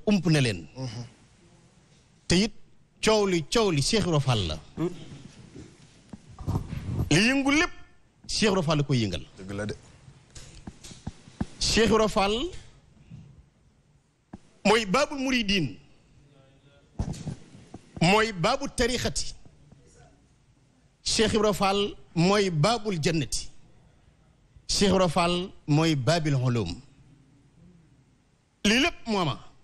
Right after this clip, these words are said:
Speaker 1: Waaye damay wax ni Cheikh Ibra Fall ganiyun ani taarif. Fardu alam la,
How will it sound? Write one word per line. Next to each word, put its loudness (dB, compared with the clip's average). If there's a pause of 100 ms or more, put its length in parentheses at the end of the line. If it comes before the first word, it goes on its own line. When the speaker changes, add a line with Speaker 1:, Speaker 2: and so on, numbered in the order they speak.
(920)
Speaker 1:
Waaye 2
damay 2
wax 2
ni -6 (180)
Cheikh 0
Ibra 2
Fall 0
ganiyun 2
ani 0
taarif. -2 (1700)
Fardu 4
alam 2
la, 0